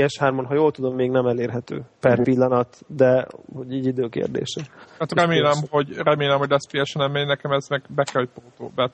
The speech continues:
Speaker 3: bepótolandó.
Speaker 1: És nekem, és nekem is hiányom, és aztán letö-, le-, leszettem ilyen emulátoros változatba,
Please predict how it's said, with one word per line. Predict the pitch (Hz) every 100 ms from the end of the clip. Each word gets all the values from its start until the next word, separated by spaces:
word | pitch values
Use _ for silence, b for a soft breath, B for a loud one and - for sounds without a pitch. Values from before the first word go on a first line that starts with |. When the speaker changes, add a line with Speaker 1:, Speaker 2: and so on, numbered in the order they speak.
| _
Speaker 3:
bepótolandó. | 139 127 127 127 120 123 - -
Speaker 1:
És | -
nekem, | 240 226 185
és | 170
nekem | - 220 190
is | 175 -
hiányom, | 180 165 170 180 196 202 170
és | 156
aztán | 151 170 156
letö-, | 170 175 151
le-, | 147 156 151 147 139
leszettem | 151 - 147 - 139
ilyen | 131
emulátoros | 139 135 127 131 127 -
változatba, | 131 139 151 147 147 170